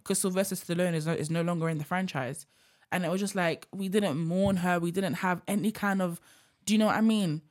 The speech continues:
Yeah, I just feel like directors shouldn't be afraid to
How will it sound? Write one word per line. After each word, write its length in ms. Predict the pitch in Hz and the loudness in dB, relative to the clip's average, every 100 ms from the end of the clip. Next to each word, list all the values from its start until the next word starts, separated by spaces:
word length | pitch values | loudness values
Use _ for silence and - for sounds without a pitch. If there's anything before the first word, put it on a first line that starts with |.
| _ | _
Yeah, 200 | 185 175 - | -6 -4 -4
I 100 | 233 | -6
just 200 | 277 - | -6 -4
feel 120 | 220 | -2
like 340 | 185 175 - - | 0 -2 -6 -6
directors 720 | 170 170 175 - 170 165 - | -4 -4 -6 -10 -8 -8 -8
shouldn't 380 | - 175 170 160 | -10 -8 -8 -8
be 100 | 160 | -10
afraid 420 | 156 - 160 156 | -10 -8 -8 -8
to 120 | - | -10